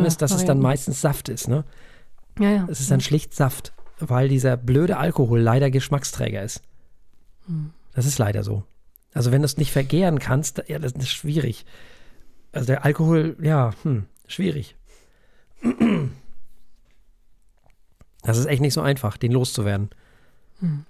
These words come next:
Speaker 2: mal gespannt, ob sie das irgendwann schaffen. Ich, die können ja viel. Also, mal gucken. Ja, äh.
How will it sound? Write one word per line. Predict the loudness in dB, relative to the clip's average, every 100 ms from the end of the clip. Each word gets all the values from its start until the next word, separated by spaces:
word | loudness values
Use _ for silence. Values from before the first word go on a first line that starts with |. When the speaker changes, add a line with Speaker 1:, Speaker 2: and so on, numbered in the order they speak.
| -20 _ _ -20 -20 -8 0
Speaker 2:
mal | 2
gespannt, | 2 0
ob | 0
sie | 0
das | 0
irgendwann | 2 2 2
schaffen. | 0 -2 -6
Ich, | -8 -16 -10
die | -6 -6
können | -2 0 2
ja | 0
viel. | 0 -2 -2
Also, | -6 -6 -8 -10 -14 _ -20 _ _ _ _
mal | -8
gucken. | -4 -4 -6 _ _ _ -2
Ja, | 2 2 2
äh. | 2 4 4 2